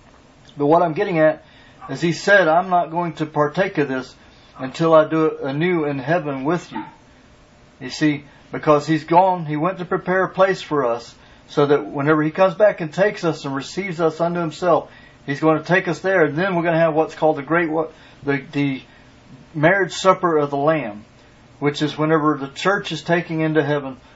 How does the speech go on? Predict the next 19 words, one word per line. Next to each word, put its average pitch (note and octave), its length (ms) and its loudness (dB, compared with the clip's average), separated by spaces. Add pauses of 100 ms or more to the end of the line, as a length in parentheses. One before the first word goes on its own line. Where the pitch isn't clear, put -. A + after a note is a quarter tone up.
(280)
the B2 80 -16
church D#3+ 360 0
is D3 140 -4 (220)
taken, E3 460 -2 (400)
taken F3 320 -2
up. D3 180 2 (140)
First D#3+ 240 -4
Thessalonians E3 540 0
chapter E3 300 0
four, D#3 380 0 (380)
sixteen F3 520 -2
through F3 220 2
eighteen, D3+ 500 -2 (440)
when C3+ 100 -4
the C3 80 -6
church E3+ 320 0
is F3 100 -6
called F#3+ 300 4
home, C3 320 0